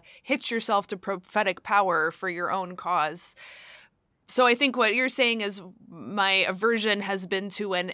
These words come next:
engineered and programmatized revolution transformation,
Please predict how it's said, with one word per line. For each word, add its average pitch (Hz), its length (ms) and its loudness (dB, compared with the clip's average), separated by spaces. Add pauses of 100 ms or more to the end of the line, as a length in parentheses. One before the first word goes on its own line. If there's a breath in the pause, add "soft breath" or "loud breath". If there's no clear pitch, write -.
engineered 202 640 -2
and 180 160 -4
programmatized 185 1160 0
revolution 185 920 -2
transformation, 175 1080 -6